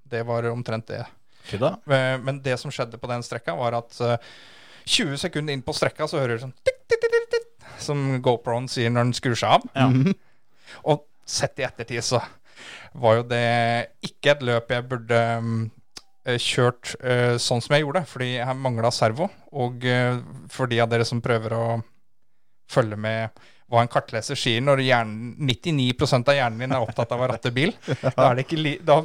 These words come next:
Speaker 1: så kartleseren min, Jan Fredrik, begynte da å si, «Øh, nå må du gire.» Ikke sant? Når du ikke får med deg at du skal gire hverken opp eller ned, eller <laughs> Så det er klart det, og da, eh, jeg lå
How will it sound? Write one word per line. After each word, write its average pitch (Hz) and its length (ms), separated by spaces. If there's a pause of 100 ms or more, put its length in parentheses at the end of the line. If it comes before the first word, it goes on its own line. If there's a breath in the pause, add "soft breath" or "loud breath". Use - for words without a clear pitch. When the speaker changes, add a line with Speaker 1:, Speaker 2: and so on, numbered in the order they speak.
Speaker 1:
så 165 160
kartleseren 127 560
min, 175 160
Jan 151 160
Fredrik, 151 380 (500 loud breath)
begynte 165 340
da 143 140
å 143 80
si, 135 220
«Øh, 143 320 (180)
nå 117 160
må 135 80
du 147 160
gire.» 123 240 (880)
Ikke 139 100
sant? 135 140
Når 131 80
du 127 80
ikke 135 180
får 117 300
med 117 80
deg 117 160
at 180 80
du 135 40
skal 139 200
gire 131 320
hverken 135 320
opp - 240
eller 143 160
ned, 147 280
eller 143 280 (560)
<laughs> 147 720
Så - 80
det 165 80
er 147 80
klart 156 160
det, 156 140 (100)
og 170 160
da, 151 80 (560 loud breath)
eh, 147 560 (160)
jeg 147 100
lå 147 140